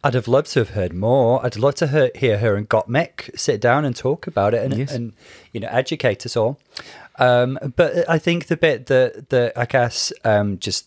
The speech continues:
Speaker 1: through my work that w-, f-, w-, was really, uh, brave and, and interesting for me was Venus talking about, um, her body image as a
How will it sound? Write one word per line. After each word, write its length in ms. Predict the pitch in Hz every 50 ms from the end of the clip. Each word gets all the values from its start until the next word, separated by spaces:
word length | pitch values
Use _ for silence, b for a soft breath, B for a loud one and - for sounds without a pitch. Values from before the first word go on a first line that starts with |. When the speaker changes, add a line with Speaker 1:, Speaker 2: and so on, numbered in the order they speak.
| _ _
Speaker 1:
through 400 | - - 120 104 98 95 85 76 -
my 200 | - 104 90 87
work 580 | 82 - 110 123 123 117 120 - - - - - -
that 260 | - 120 95 - - - _ _
w-, 160 | - 131 - -
f-, 300 | - - - - - _ _ - -
w-, 280 | 87 90 - - - - -
was 240 | 113 131 120 -
really, 580 | - 123 113 110 110 107 104 107 104 82 - -
uh, 340 | 85 107 101 95 92 92 92
brave 520 | 107 - - 117 117 143 175 214 208 -
and, 100 | 110 90
and 200 | 95 - 113 110
interesting 580 | 113 120 131 - - 135 - - - 117 101 101
for 120 | 98 - 117
me 220 | 117 110 107 104
was 280 | 98 101 98 98 98 - B B B B B B B B -
Venus 340 | 120 131 147 151 160 160 -
talking 460 | - - 156 139 127 - - 127 120
about, 500 | 117 104 - 101 98 101 104 107 110 - -
um, 240 | 107 98 98 101 101
her 340 | - - - - 131 120 113
body 420 | 110 _ - 117 120 - 117 107
image 460 | 101 95 92 90 87 87 85 - - - _ _ _ _ _ -
as 380 | - 104 98 98 95 90 - - - -
a 360 | 104 95 95 95 92 -